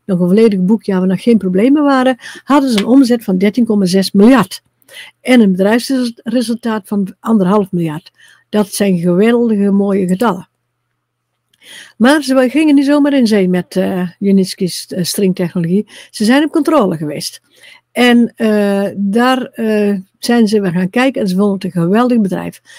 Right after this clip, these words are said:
En Voestalpine levert onder andere ook aan Audi, B M W, Jaguar en Volvo. Het zijn geen kleintjes wat bedrijven betreft. En ook deze bedrijven werken allemaal aan de wereldwijde klimaatdoelstellingen die geha-, behaald moeten worden.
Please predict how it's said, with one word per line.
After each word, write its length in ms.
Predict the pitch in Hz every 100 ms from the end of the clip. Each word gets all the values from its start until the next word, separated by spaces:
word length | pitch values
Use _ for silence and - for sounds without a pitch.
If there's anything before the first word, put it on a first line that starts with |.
| - _
En 320 | - 240 226 - - 208 - _
Voestalpine 720 | - 294 277 247 233 247 233 226 _ -
levert 500 | 196 277 285 269 -
onder 220 | 208 202
andere 300 | 190 185 185
ook 160 | 208
aan 180 | - 185
Audi, 320 | 208 240 214
B 60 | 190
M 200 | 196 185
W, 180 | 190 190
Jaguar 440 | 175 190 185 180 180
en 140 | 165
Volvo. 460 | 190 214 165 175 180
Het 460 | - - - _ -
zijn 180 | 208
geen 160 | 190 233
kleintjes 420 | 208 190 185 190
wat 140 | 190 175
bedrijven 460 | 170 165 160 170
betreft. 380 | 180 170 226 - - - -
En 160 | - 233
ook 160 | 226
deze 280 | 226 294 269
bedrijven 460 | 240 233 226 208 190
werken 320 | 220 220 -
allemaal 340 | 208 220 208
aan 160 | 196 190
de 100 | 180
wereldwijde 640 | 202 240 233 208 190 190 190 - - _ - -
klimaatdoelstellingen 1120 | 226 208 208 220 214 208 185 202 180 180 185
die 140 | 185
geha-, 280 | 175 175 208
behaald 480 | 208 165 180 214 -
moeten 220 | 180 165
worden. 300 | 180 175 160